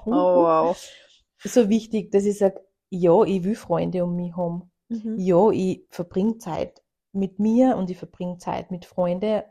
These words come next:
Speaker 2: wo ein Partner nicht dabei ist.“ Und das ist unglaublich wichtig.
Speaker 1: Mhm.
Speaker 2: Das heißt, ich hab unter Anführungszeichen ein eigenes Leben und das will ich mir so behalten.
Speaker 1: Mhm.
Speaker 2: Weil eben, warum mag ich keine Disharmonie haben?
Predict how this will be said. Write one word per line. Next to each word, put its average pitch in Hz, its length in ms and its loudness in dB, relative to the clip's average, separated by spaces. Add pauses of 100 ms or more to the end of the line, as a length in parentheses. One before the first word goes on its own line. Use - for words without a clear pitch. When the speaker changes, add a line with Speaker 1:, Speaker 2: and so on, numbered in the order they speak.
(100)
Speaker 2:
wo 180 180 -6
ein - 140 -6
Partner - 360 -4
nicht 196 260 -6
dabei 185 300 -2
ist.“ 190 180 -6
Und 190 100 -4
das 196 80 -8
ist 202 160 -8
unglaublich 202 640 -4
wichtig. 226 380 -8
Speaker 1:
Mhm. 202 440 -6 (800)
Speaker 2:
Das - 140 -16
heißt, 196 220 0
ich 196 160 -6
hab 202 320 -2 (320)
unter 196 260 4
Anführungszeichen 175 880 -2
ein 170 180 -6
eigenes 180 480 -4
Leben 170 220 -6
und 185 160 -8
das 190 180 -10
will 202 140 -6
ich 208 40 -6
mir 208 160 -4
so 190 180 -8
behalten. 180 720 -10
Speaker 1:
Mhm. 208 400 -8 (380)
Speaker 2:
Weil 185 540 -2
eben, 196 340 -2
warum 196 480 -2
mag 208 160 0
ich 208 80 -4
keine - 200 -8
Disharmonie 180 680 -8
haben? 180 280 -8